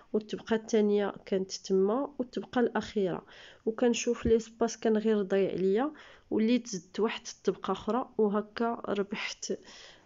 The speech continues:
ربحت اسباس اخر اللي عاوني في الغونجمون. صراحه هذه كانت احسن حاجه درت هنايا.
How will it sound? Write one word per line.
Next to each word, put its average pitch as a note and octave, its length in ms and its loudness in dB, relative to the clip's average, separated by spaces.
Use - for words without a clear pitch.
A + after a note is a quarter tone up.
ربحت - 440 0
اسباس - 640 -2
اخر A3 380 0
اللي G#3 240 2
عاوني G3 380 2
في F#3+ 120 -6
الغونجمون. F3+ 580 -2
صراحه G#3 680 -4
هذه G3+ 440 0
كانت G#3 260 0
احسن - 440 -2
حاجه F#3 340 0
درت F#3 320 -4
هنايا. F3 420 -2